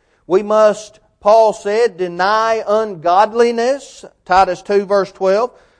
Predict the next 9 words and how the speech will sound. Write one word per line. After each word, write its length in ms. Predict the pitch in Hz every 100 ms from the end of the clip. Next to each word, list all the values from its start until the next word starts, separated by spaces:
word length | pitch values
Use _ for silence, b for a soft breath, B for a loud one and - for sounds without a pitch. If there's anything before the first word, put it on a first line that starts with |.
| b
"Den-, 240 | 170 156 160
deny 540 | 147 175 185 233 240 233
ungodliness, 720 | 196 220 240 247 254 254 160
but 420 | 165 262 294 214
we 160 | 226
are 200 | 220 202
to 160 | 202 202
live 400 | 185 220 240 214
soberly, 800 | - 277 294 311 226 180 147 120